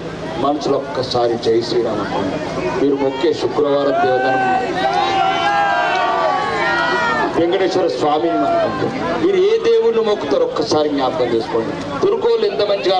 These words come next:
అల్లా అల్లాని మొక్కుతారు, అన్ని ఒకటే గంప గుర్తినట్టు ఉంటాయి చూడు వాళ్ళ ఓట్లు. అట్లనే మీ అన్ని మీ మన గురించున్న ఓటు ఒకటే గుర్తు, అది కమలం గుర్తు. ఎట్లయితే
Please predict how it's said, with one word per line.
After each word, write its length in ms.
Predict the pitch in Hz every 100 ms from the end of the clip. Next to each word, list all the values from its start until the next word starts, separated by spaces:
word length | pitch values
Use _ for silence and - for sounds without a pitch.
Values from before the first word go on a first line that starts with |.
| 180
అల్లా 180 | 170 160 - - - 156
అల్లాని 320 | 180 180 175 170
మొక్కుతారు, 420 | 165 180 165 151 190 - 160 - - - - 240 - 233 - -
అన్ని 480 | 214 233 233 240 240 214
ఒకటే 240 | 190 208 226 196
గంప 180 | 180 180 226
గుర్తినట్టు 420 | 220 - 214 202 -
ఉంటాయి 180 | - 117
చూడు 160 | 143 131
వాళ్ళ 160 | 127 127
ఓట్లు. 200 | 127 120 - 131
అట్లనే 260 | 123 165 156
మీ 60 | 147 135
అన్ని 320 | 151 175 214 240 - 170 165 156
మీ 80 | 143 151 147
మన 100 | 151 151
గురించున్న 440 | 156 156 175 165 151 135
ఓటు 200 | 135 131 113
ఒకటే 240 | 113 160 165 139
గుర్తు, 280 | 143 139 - - - - -
అది 120 | 143 143 147
కమలం 380 | 143 170 175 160 156
గుర్తు. 220 | 151 151 147 151
ఎట్లయితే 540 | 147 170 170 170 175